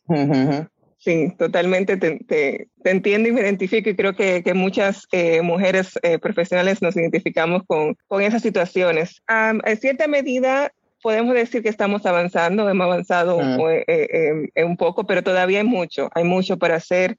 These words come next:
Speaker 2: Y, y también la realidad es muy diferente por industrias. Es muy diferente la, la realidad de la tecnología en, en la que te dedicas tú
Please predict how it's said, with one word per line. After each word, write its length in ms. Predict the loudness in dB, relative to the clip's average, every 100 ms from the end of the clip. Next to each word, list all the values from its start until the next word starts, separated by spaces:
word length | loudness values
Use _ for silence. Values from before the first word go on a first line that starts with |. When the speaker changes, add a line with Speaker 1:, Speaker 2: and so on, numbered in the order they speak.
| _
Speaker 2:
Y, 460 | -2 0 2 0 0
y 140 | -2
también 560 | 0 0 0 0 0 -2
la 140 | -2 -2
realidad 420 | 0 0 0 0
es 100 | -2
muy 140 | 0 0
diferente 420 | 0 0 0 0
por 160 | -2 0
industrias. 640 | 0 -2 -2 -4 -4 -4 -4
Es 180 | -2
muy 140 | 0 0
diferente 580 | 0 0 0 0 0 0
la, 240 | 0 0
la 160 | 0 0
realidad 460 | 0 0 2 0
de 100 | 0
la 160 | -2 -2
tecnología 1120 | -2 -2 0 0 -2 -2 0 0 0 0 0
en, 220 | -2 0
en 100 | 0
la 100 | -2
que 100 | -2
te 100 | -2
dedicas 460 | 0 0 -2 -4 -4
tú 320 | -2 0 -2